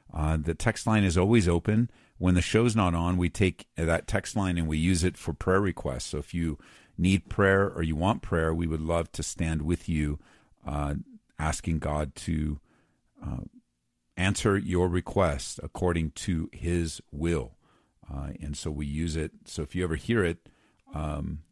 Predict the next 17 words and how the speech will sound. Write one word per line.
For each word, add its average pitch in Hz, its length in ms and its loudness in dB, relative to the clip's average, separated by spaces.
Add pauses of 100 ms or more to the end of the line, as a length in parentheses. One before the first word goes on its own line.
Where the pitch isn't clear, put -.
(420)
or 90 120 0
if 87 140 -2
you 95 80 4
ever 92 120 2
need 90 200 0
prayer, 104 380 2
like 78 180 -6
you're 82 80 -4
just 80 220 -6
out 82 200 -2
there 82 300 -2 (560)
and 78 540 -2 (520)
you're 78 280 -6
going 85 240 2
through 82 160 2
a 76 40 0
crisis, - 840 -4